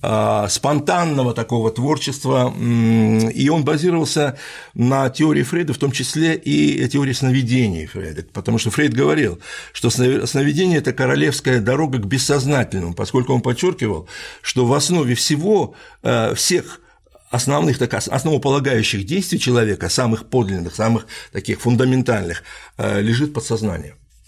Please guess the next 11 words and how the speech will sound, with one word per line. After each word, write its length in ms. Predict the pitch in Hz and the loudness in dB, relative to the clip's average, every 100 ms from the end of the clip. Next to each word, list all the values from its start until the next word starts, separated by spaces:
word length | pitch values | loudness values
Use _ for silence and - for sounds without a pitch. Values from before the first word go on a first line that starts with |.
| - - - - | -20 -18 -20 -4
В 140 | 107 | -2
итоге, 360 | 127 180 147 151 | 2 0 2 0
э, 280 | 98 123 113 | 2 2 2
многое 380 | 117 180 139 127 | 2 2 2 0
из 80 | 113 | 0
того, 220 | 135 131 | 0 0
что 160 | - 117 | 0 0
мы 280 | 113 104 - - _ _ _ _ _ - - _ | 2 0 -4 -16 _ _ _ _ _ -20 -20 _
так 180 | - 123 | -2 0
или 100 | 127 | 2
иначе 360 | 120 107 107 | 2 2 -2